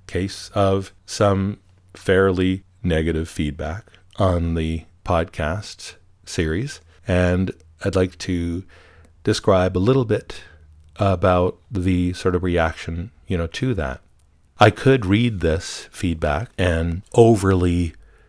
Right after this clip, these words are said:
take it personally that, you know, the sound quality, the voice quality, and the podcast here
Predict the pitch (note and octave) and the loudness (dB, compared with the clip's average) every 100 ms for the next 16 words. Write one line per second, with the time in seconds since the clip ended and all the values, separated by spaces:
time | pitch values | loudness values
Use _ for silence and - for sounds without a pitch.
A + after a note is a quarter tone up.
0 | _ _ _ _ _ _ - G#2 G2+ - | _ _ _ _ _ _ 2 2 2 0
1 | G2+ - E2 E2+ C3+ - _ _ _ _ | -2 -2 -4 -4 -6 -8 _ _ _ _
2 | F#2 F2+ F#2 - - - - _ C#3+ F#2+ | 2 4 2 -4 -18 -20 -20 _ -4 -2
3 | F2 F2+ G#2 B2+ - F2+ F#2 F2+ F2+ - | -2 -4 -6 -8 -10 0 2 4 2 -4
4 | - - - - G2+ G#2 G#2+ - G#2 G2 | -16 -20 -14 2 4 6 2 2 4 4
5 | G2 G2 G2 G2 F#2+ D#2+ D#2 F#2 G2+ F#2+ | 2 0 0 -2 -2 -2 2 4 4 0
6 | - - - _ - - _ - G#2 F#2+ | -6 -12 -16 _ -20 -20 _ -2 4 6
7 | F#2 F#2 F2+ F2 E2+ E2+ E2 E2 A2 A#2 | 4 2 0 0 0 0 -2 0 2 2
8 | - E2+ D#2+ - - F2 E2 F2 | 2 -2 -2 -4 -2 0 0 -2